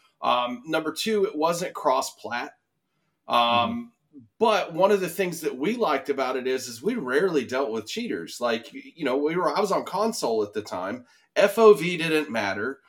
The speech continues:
Speaker 1: You know, like, there was just so many great things about it. When they did limited time modes,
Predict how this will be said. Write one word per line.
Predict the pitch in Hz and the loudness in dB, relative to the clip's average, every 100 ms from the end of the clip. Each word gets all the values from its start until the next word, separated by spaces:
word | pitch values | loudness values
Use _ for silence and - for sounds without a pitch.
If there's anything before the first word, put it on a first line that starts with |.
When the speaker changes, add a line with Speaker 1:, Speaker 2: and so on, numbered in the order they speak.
| _ - | _ -2
Speaker 1:
You | 127 | 4
know, | 139 143 | 6 6
like, | 147 147 | 2 2
there | 208 | 4
was | 208 202 | 4 4
just | 220 190 - - | -2 -2 -4 0
so | 196 214 | 4 4
many | 226 214 | 4 2
great | 123 107 127 139 - | -2 -2 0 0 -2
things | - 120 120 117 | -6 -4 -4 -6
about | 104 101 104 113 | -8 -4 -2 -2
it. | 92 - _ _ - | -4 -14 _ _ 0
When | 147 170 | 2 4
they | 208 | 4
did | 196 233 | 2 0
limited | 156 160 185 165 117 | 0 0 0 -4 -6
time | - 131 151 | -6 -2 -2
modes, | 175 190 208 196 - | -4 -2 -2 -2 -10